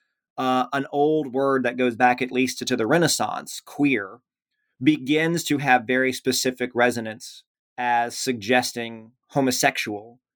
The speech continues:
which is the newly coined term to describe these desires, these same-sex desires and gender variants. Um, and then, yeah, in Mississippi, right around this time, a young William Faulkner was very interested in art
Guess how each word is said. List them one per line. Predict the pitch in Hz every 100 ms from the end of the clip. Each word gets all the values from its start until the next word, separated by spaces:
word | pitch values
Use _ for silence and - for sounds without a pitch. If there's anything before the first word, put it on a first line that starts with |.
| _ _ -
which | 143 147
is | 156 147
the | 147
newly | 143 131 127 127
coined | 127 127 123 123
term | - 165 156 139
to | 131
describe | 120 117 - 143 143 139 123 113
these | 120 117 104
desires, | 120 113 120 120 110 107
these | 117 -
same-sex | - 131 127 127 127 123 -
desires | 123 113 117 117 117 110
and | 113 110
gender | 123 127 113
variants. | 101 101 101 101 110 - - _ _ _ _ -
Um, | 131 131 123 123 120 _ _ -
and | 175 180
then, | 180
yeah, | 226 190 -
in | 160 156
Mississippi, | 160 165 196 254 165
right | 147 143
around | 147 147 143
this | 139 135
time, | - 202 160 143
a |
young | 135 143 139
William | 135 127 123
Faulkner | 123 117 - 151
was | 147 120
very | 131 139 131
interested | 131 139 127 - 127
in | 123 127
art | 127 123 - -